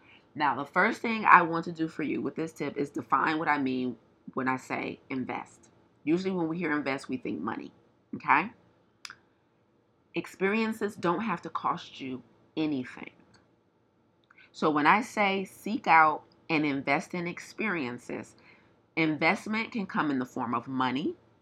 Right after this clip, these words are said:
but it can also come in the form of time, energy, or at-, attention. Those are all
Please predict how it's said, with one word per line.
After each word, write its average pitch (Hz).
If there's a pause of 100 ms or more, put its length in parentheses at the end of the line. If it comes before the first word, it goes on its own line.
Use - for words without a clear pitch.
(180)
but 147
it 135
can 156
also 247
come 156
in 139
the 139
form -
of -
time, 165 (500)
energy, 147 (300)
or 135
at-, - (160)
attention. - (120)
Those 156
are 135
all 160